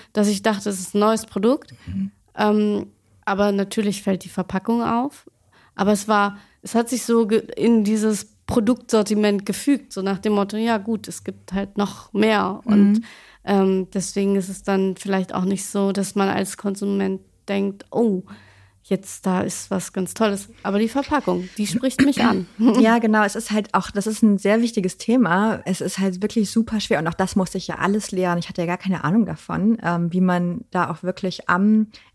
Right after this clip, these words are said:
Speaker 2: Regal sozusagen was kreiert, was auch erstens nicht nur Aufmerksamkeit zieht.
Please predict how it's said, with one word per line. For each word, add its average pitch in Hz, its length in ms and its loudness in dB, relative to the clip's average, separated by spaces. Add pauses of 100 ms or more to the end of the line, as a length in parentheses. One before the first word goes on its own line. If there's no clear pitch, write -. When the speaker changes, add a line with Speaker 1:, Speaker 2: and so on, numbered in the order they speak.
Speaker 2:
Regal 190 580 0
sozusagen 185 600 -4
was 185 200 -4
kreiert, 214 600 -2 (400)
was 185 180 -2
auch - 280 -6 (120)
erstens 208 560 2
nicht 220 220 2
nur 185 260 0
Aufmerksamkeit 247 960 -2
zieht. - 480 -4